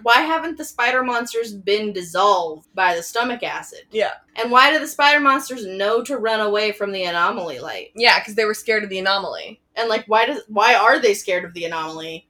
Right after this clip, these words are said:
Speaker 1: Because you're a spider monster. You could probably eat whatever comes out of it.
Speaker 2: I wanna see a spider monster go through the anomaly and all the bottom people are like, "Whoa, what?"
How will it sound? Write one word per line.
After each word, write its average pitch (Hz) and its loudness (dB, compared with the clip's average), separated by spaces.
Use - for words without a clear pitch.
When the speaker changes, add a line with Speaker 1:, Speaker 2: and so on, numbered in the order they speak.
Speaker 1:
Because 226 -6
you're 226 0
a 277 -2
spider 233 2
monster. 165 -6
You 185 -12
could 226 -10
probably 226 -2
eat 208 -14
whatever 185 -2
comes 175 -10
out 190 0
of 156 -12
it. - -20
Speaker 2:
I 262 6
wanna 392 2
see 311 -2
a 277 0
spider 262 4
monster 269 0
go 240 2
through 269 -10
the 285 -4
anomaly 233 4
and 226 4
all 220 0
the 240 2
bottom 233 8
people 269 0
are 247 4
like, 254 2
"Whoa, 392 12
what?" 453 10